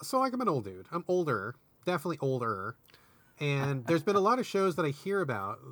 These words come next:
because I know, like, people of all age ranges. I know people who are super old, and I sup-,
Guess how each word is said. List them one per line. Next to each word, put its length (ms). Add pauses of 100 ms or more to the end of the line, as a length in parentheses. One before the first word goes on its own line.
(120)
because 440
I 80
know, 320
like, 240
people 240
of 120
all 220
age 240
ranges. 300
I 80
know 160
people 260
who 140
are 100
super 340
old, 280
and 100
I 60
sup-, 240